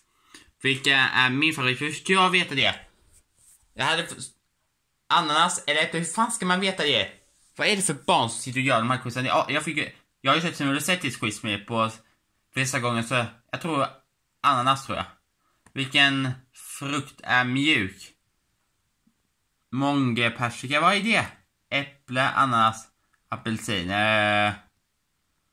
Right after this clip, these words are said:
mongoper-, mongepersi-, vad tycker du om det här quizet?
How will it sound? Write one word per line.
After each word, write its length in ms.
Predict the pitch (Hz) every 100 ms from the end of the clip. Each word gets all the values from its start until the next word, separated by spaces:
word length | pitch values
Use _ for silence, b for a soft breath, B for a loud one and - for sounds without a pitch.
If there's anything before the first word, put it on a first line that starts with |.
| -
mongoper-, 600 | 123 123 117 98 113 107 117 _ _ _ -
mongepersi-, 640 | 120 131 113 107 107 113 - _ _ _ -
vad 440 | 131 135 135 135 131 _ _ _ _ -
tycker 360 | 131 135 139
du 140 | 151 131
om 360 | 107 113 110
det 80 | 110
här 240 | 110 107 -
quizet? 300 | 127 -